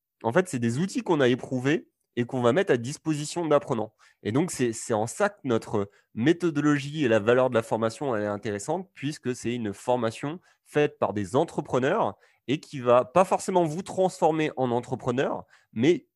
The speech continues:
utiliser les logiques de l'entrepreneuriat pour assimiler de nouvelles compétences.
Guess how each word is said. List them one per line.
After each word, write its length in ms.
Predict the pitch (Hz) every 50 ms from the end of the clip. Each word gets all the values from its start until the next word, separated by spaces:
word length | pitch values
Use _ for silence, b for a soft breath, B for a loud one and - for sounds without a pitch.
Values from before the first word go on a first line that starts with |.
| _ -
utiliser 560 | 175 196 - - 156 156 151 139 123 135 156
les 120 | 180 143
logiques 420 | 120 117 123 123 123 123 151 160 135
de 80 | 117
l'entrepreneuriat 960 | 107 107 110 120 113 - - - - - 143 120 110 104 107 110 120 143 185 b b b b _ _ -
pour 360 | - 160 180 170 120 101 - -
assimiler 640 | 123 135 135 - - 135 123 113 107 117 135 151 - _ _ -
de 80 | 104 110
nouvelles 340 | 107 107 107 107 113 127 123
compétences. 640 | - 127 110 104 110 - 98 85 - - - _